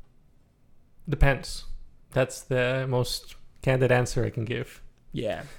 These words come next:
Speaker 1: They have
Speaker 2: Yeah.
Speaker 1: a lot of beliefs. It depends on which Quaker you're talking to. Are you talking to an evangelical Quaker? S-, that's a group that decided, "We probably should start evangelizing people." And then the other group that stayed behind, that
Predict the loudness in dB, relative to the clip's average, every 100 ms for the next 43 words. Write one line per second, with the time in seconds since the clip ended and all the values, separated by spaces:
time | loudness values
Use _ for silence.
0 | -6 2 4 4 2 0 -6 -8 -10 -12
1 | -16 -10 -2 2 2 2 -4 -8 -10 -14
2 | -14 -18 -20 -20 -10 -6 0 0 2 0
3 | 0 -6 -20 -4 -4 2 2 2 0 0
4 | 2 2 0 -4 -4 -6 -10 -6 -2 -2
5 | 0 -4 -4 -2 -2 0 2 4 6 6
6 | 4 2 0 0 -2 -4 -14 -20 -20 -20
7 | -20 -20 -20 -18 -16 -8 0 2 2 2
8 | 4 4 4 0 2 2 4 2 0 -14
9 | -12 2 8 8 6 2 2 6 6 4
10 | 4 2 2 0 0 0 0 -6 -12 -16
11 | -16 -12 -4 0 2 4 6 6 4 -4
12 | _ -20 _ _ _ _ -20 -20 -12 0
13 | 2 2 0 -4 -8 -2 -2 0 -2 -2
14 | -2 -4 -8